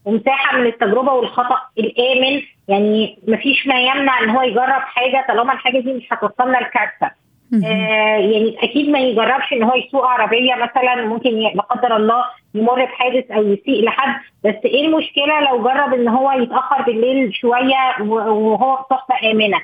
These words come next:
Speaker 1: إيه لو، إيه المشكلة لو جرب أصدقاء جداد؟ إيه المشكلة لو زار مكان؟ إيه المشكلة لو خرج لوحده بدأ يجرب نفسه إن هو يخرج من، لوحده؟ إيه المشكلة لو خد قرارات بنفسه؟ إيه المشكلة لو غير ستايل لبسه؟ فنبدأ نشوف إيه الحاجات اللي ممكن نديله مساحة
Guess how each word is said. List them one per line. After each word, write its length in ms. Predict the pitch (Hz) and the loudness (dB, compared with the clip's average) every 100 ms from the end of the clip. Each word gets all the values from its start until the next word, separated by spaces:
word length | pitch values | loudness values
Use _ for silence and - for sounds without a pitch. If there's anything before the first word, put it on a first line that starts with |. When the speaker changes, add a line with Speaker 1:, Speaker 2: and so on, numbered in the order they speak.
| - _ - | -6 _ -2
Speaker 1:
إيه 60 | 254 | 0
لو، 420 | 277 254 254 240 | 2 2 2 0
إيه 80 | 202 | 0
المشكلة 480 | 262 262 - 269 262 | 0 0 0 0 2
لو 80 | |
جرب 320 | 220 254 262 247 | 2 0 0 -2
أصدقاء 400 | - 226 262 233 | -4 -2 0 0
جداد؟ 180 | 240 | 0
إيه 320 | 226 214 - 247 | 0 0 0 0
المشكلة 440 | 240 - 269 269 | -2 -2 -2 0
لو 180 | 247 214 | 0 0
زار 160 | 254 | 0
مكان؟ 440 | 262 247 247 240 196 - - - | 0 -2 0 -2 -2 -8 -14 -4
إيه 60 | 254 | 0
المشكلة 480 | 262 240 269 262 262 | 0 0 0 2 2
لو 100 | 240 | 0
خرج 360 | 262 262 262 - | 0 0 -2 -4
لوحده 460 | 214 240 254 233 247 | -2 0 0 0 0
بدأ 180 | 254 254 | 0 0
يجرب 460 | 233 226 254 254 | 0 0 0 0
نفسه 380 | 233 254 - 254 | 0 -2 -4 -6
إن 60 | 220 | -2
هو 140 | 247 | 0
يخرج 320 | 247 247 262 240 | 0 0 -4 -2
من، 360 | 240 240 214 | 0 0 0
لوحده؟ 420 | 226 240 254 196 190 - - | 0 0 -2 -8 -10 -14 -6
إيه 60 | 247 | -2
المشكلة 400 | 262 - 277 277 | 0 0 0 0
لو 100 | 254 | 0
خد 160 | - 277 269 | 0 -2 0
قرارات 420 | 254 240 247 269 269 - | 0 2 2 0 -4 -2
بنفسه؟ 720 | 240 226 240 262 269 - 185 - _ 214 | -2 0 0 0 -2 -2 -2 -4 _ -2
إيه 60 | 254 | 0
المشكلة 400 | 254 - 269 269 | 0 -2 0 2
لو 140 | 262 | 2
غير 380 | 247 269 262 247 | 2 2 0 -2
ستايل 280 | - 262 254 | -2 0 2
لبسه؟ 300 | 254 262 202 | 0 -2 -4
فنبدأ 440 | 190 208 269 302 285 | -2 0 2 0 0
نشوف 300 | 233 302 - | -2 -2 -2
إيه 80 | |
الحاجات 420 | 294 285 233 277 294 | -2 0 0 0 0
اللي 120 | 254 | 0
ممكن 340 | 254 277 277 | -2 0 0
نديله 400 | 247 190 254 311 | 0 0 -2 0
مساحة 480 | 285 - 269 - | -2 0 -2 0